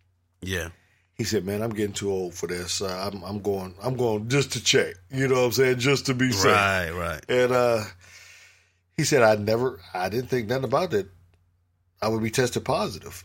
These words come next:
Speaker 2: And he's sitting there, and, um, he take the test and everything. Now, what they're doing, like, you don't go in and just, they stick this big swab up your nose <laughs> and get
Speaker 1: Yeah,
Speaker 2: you the test
Speaker 1: yeah.
Speaker 2: in minutes. They usually call you the next day and, and let you know. And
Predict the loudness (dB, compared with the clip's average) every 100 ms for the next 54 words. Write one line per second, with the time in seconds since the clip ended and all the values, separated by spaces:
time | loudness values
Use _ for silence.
0 | -14 -8 -6 -4 -2 -2 -2 -2 -2 -4
1 | -10 -18 _ -8 -6 -4 -4 -6 -10 -14
2 | -10 -8 -2 -4 -4 -4 -4 -4 -4 -6
3 | -4 -2 0 0 0 0 2 2 2 -2
4 | -8 -20 _ _ -6 -2 -2 0 0 0
5 | 0 -2 -2 -2 -2 -6 -6 -4 -2 -4
6 | -10 -18 _ _ _ -18 -6 -6 -4 -6
7 | -2 -2 -4 -18 _ _ _ _ -2 2
8 | 4 4 2 -2 -4 -4 -4 -4 -6 -10
9 | -18 -20 _ 0 2 4 4 0 6 6
10 | 6 4 2 2 0 2 4 4 2 2
11 | 4 4 4 -2 0 -2 -2 -8 -14 -16
12 | -20 _ -4 -2 -2 -2 -4 0 2 2
13 | -2 -6 -6 -6 -6 -4 -2 -2 -6 -10
14 | -8 -6 -6 -6 -6 -4 -6 -8